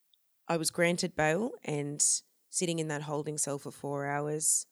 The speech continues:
um, and being, being searched and, and all the rest of it and, and feeling, you know, obviously the withdrawal as well by that stage.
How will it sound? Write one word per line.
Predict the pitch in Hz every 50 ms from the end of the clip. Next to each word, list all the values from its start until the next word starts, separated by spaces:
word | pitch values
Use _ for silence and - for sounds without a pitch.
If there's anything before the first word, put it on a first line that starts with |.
| _ _ _ _ _ _ _ _ _ _ _ _ _ _
um, | - 135 135 -
and | - 139 135
being, | 165 151 147 147 147 143 135 - - _ _ _ _ _
being | 151 143 143 147
searched | - - - - 160 151 151 - - - - - - - - - - _ _ _ _ _ _ _ _ _ _ _
and, | - 143 143 139 139 - - - - - _ -
and | 147 143 147 - -
all | - 185 190 196
the | 180 180
rest | 165 160 160 - - - 170
of | 151 156
it | 156 147 - - _ _ _ _ _ _ _ _ -
and, | 175 170 - -
and | 170 165 156 -
feeling, | - 196 175 156 151 156 - - -
you | 175
know, | 151 147 143 147
obviously | 143 151 143 - 151 147
the | 143 139
withdrawal | 151 156 156 - - 156 143 139
as | 139 139 - -
well | 143 147
by | 147 - 147 147
that | 139 135 - -
stage. | - - 147 131 143 160 185 - -